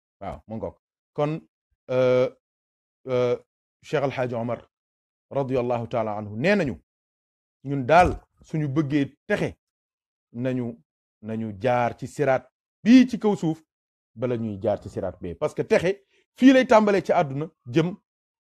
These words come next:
euh, jëm al-axira. Seydina Omar nee na, "Xaasibu anfusakum qabla an tuxaasabu." Turandoom Cheikh Omar Fouti moo wax lii.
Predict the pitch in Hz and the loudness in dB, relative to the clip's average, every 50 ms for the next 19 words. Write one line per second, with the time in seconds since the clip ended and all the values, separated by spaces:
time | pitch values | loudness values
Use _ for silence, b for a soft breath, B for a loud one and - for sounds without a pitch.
0 | _ _ _ _ _ - 120 120 120 117 117 - _ _ _ _ _ _ _ _ | _ _ _ _ _ -6 -2 0 0 0 -2 -4 _ _ _ _ _ _ _ _
1 | _ _ _ _ - 101 95 92 131 123 120 110 110 - _ _ _ _ _ _ | _ _ _ _ -20 -12 -4 -2 -2 -2 -2 -4 -8 -10 _ _ _ _ _ _
2 | _ _ _ _ _ _ _ _ _ _ _ _ _ _ - 110 107 98 95 - | _ _ _ _ _ _ _ _ _ _ _ _ _ _ -10 -8 -6 -6 -8 -8
3 | - 104 73 - - _ _ _ _ _ _ _ _ _ _ _ _ _ _ - | -10 -14 -16 -16 -20 _ _ _ _ _ _ _ _ _ _ _ _ _ _ -6
4 | 139 139 131 123 135 131 120 120 123 127 120 113 120 147 175 165 117 80 - _ | -6 -4 -4 -4 -4 -2 -2 -2 -2 -4 -4 -4 -2 -2 -2 -2 -4 -8 -12 _
5 | _ _ _ _ _ _ _ - - 151 151 147 143 - - 135 120 123 127 139 | _ _ _ _ _ _ _ -8 -2 2 2 2 2 0 -6 -8 -6 -4 -6 -6
6 | - - 170 170 160 - 151 120 131 117 - 131 117 117 - 165 143 123 127 - | -4 -4 -6 -6 -6 -8 -8 -8 -8 -8 -8 -8 -8 -8 -6 -6 -4 -4 -4 -6
7 | 120 117 110 - 117 - - 101 - - 87 80 80 - _ _ _ _ - - | -8 -8 -10 -10 -12 -10 -10 -14 -12 -14 -16 -16 -18 -20 _ _ _ _ -4 0
8 | 226 240 220 175 160 147 135 - 190 175 185 175 165 - 170 135 151 147 151 147 | 4 4 6 4 4 2 2 0 -2 0 0 -2 -4 -4 -6 -6 -6 -4 -4 -4
9 | 131 117 127 135 139 | -4 -4 -6 -8 -8